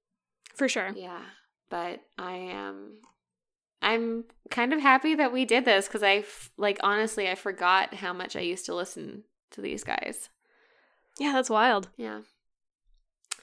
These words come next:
Speaker 2: And now we're
Speaker 1: They're
Speaker 2: gonna
Speaker 1: fun.
Speaker 2: go
Speaker 1: It's a
Speaker 2: see
Speaker 1: good
Speaker 2: them
Speaker 1: time.
Speaker 2: with Hootie and the Blowfish, right? <laughs>
Speaker 1: Man, like, can we? Are they
Speaker 2: <laughs>
Speaker 1: coming this close? I gotta find out real quick.
Speaker 2: Oh.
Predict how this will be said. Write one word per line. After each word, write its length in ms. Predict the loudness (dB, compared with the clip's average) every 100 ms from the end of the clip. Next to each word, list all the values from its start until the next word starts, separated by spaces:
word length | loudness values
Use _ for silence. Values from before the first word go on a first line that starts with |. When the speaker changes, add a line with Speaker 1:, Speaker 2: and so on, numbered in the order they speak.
| _ _ -6
Speaker 2:
And 140 | 0
now 120 | 2
we're 80 | 4
Speaker 1:
They're 80 | 6
Speaker 2:
gonna 80 | 6
Speaker 1:
fun. 60 | 6
Speaker 2:
go 40 |
Speaker 1:
It's 80 | 4
a 20 |
Speaker 2:
see 360 | 2 2 4 2
Speaker 1:
good 120 | 4
Speaker 2:
them 120 | 4
Speaker 1:
time. 60 | 4
Speaker 2:
with 140 | 0
Hootie 260 | 0 0 2
and 80 | 0
the 60 | 0
Blowfish, 520 | 0 2 0 -2 -2
right? 240 | -2 -4 -4 -4 -4
<laughs> 140 | 0
Speaker 1:
Man, 540 | 6 8 10 8 6 4
like, 420 | 6 8 6 2 -8
can 440 | -2 4 6 8
we? 120 | 10 10 10 8 10
Are 100 | 10
they 200 | 10 10
Speaker 2:
<laughs> 40 |
Speaker 1:
coming 340 | 8 6 6 8
this 220 | 8 6
close? 840 | 2 6 8 10 10 8 4 -4 -8 _ -12 -6 -6 -6 -10 -8
I 80 | -2
gotta 200 | -2 2
find 240 | 2 4
out 160 | 4 4
real 200 | 4 2
quick. 380 | 0 -2 -4 -8
Speaker 2:
Oh. 760 | -6 -4 -2 -4 -4 -4 -6